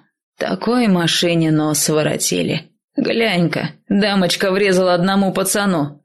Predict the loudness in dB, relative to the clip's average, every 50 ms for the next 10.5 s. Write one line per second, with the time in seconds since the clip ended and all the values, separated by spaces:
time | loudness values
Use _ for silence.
0 | -2 -2 0 0 -2 -4 -4 -4 -4 -2 -2 -2 -2 -2 -2 -2 -2 -2 -2 0
1 | 0 0 2 2 0 0 -2 -6 -12 _ _ _ _ _ _ _ _ _ _ 0
2 | 0 0 2 2 2 4 4 2 0 -2 -2 -2 0 0 0 0 0 -2 -4 -6
3 | -8 -10 -12 -16 _ _ _ _ _ _ _ _ _ _ _ _ _ _ _ 0
4 | 0 2 2 2 0 0 0 0 2 2 2 2 0 0 -2 -2 0 0 0 0
5 | 2 2 0 0 0 0 0 0 0 0 0 0 0 0 -2 -2 -4 -2 0 2
6 | 2 2 0 -4 -12 -6 -4 -2 0 0 0 0 0 2 2 2 2 0 0 2
7 | 2 2 2 2 2 2 0 0 -4 -4 -2 -2 -2 -2 -2 -2 -2 -2 -4 -4
8 | -8 _ _ _ _ _ _ _ _ _ _ _ _ _ -2 -2 0 0 2 2
9 | 2 2 2 0 0 -2 -2 -2 -2 0 0 2 2 2 2 0 0 0 0 0
10 | 0 0 0 -2 -2 -2 -2 -4 -6 -6